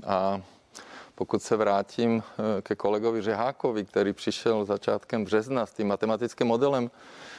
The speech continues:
který byl na základě italských čísel, ty byly hrozné. No a na základě toho my jsme potom jako reagovali. No ale potom koncem srpna někteří odborníci říkali, že vir se slábl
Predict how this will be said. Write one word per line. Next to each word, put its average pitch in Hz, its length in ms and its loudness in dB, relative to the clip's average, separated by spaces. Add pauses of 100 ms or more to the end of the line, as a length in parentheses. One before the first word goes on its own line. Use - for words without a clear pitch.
který 143 200 4
byl 143 160 2
na 135 120 0
základě 131 500 2
italských 123 560 -2
čísel, 98 500 0
ty 110 100 0
byly 117 180 4
hrozné. 98 440 0 (640)
No 117 60 0
a 123 40 0
na 123 120 2
základě 131 340 2
toho 127 460 0 (100)
my 117 80 -6
jsme - 140 -4
potom 123 420 2 (100)
jako 120 300 4
reagovali. 120 840 4 (920)
No 127 160 4
ale 139 120 4
potom 143 420 0 (320)
koncem 131 380 0
srpna 139 840 -2
někteří 131 720 2 (160)
odborníci 123 680 2
říkali, 120 540 0
že 113 480 4
vir 95 260 0
se - 180 0
slábl 123 760 2